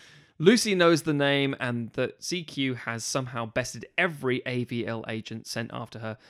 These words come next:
because her steampunk setup is largely immune to modern technology. And Lucy knows this 'cause she's a fucking agent who's been an agent for a long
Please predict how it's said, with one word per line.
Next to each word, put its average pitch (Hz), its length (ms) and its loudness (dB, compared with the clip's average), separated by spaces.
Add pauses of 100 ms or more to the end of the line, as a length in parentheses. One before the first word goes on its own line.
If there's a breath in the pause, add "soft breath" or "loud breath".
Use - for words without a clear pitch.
(120)
because 120 300 -4
her 113 60 -4
steampunk 151 600 -6
setup 151 400 -2
is 135 200 -4
largely 135 380 0
immune 117 240 -2
to - 80 -10
modern 110 240 -6
technology. 127 420 -8
And 131 160 -4
Lucy 214 240 0
knows 131 160 2
this 156 140 -4
'cause 147 140 -2
she's 151 140 -2
a 156 40 2
fucking - 580 0
agent 170 380 2
who's 156 80 -2
been 175 140 2
an 196 80 10
agent 196 240 10
for 180 100 8
a 160 40 6
long 165 180 4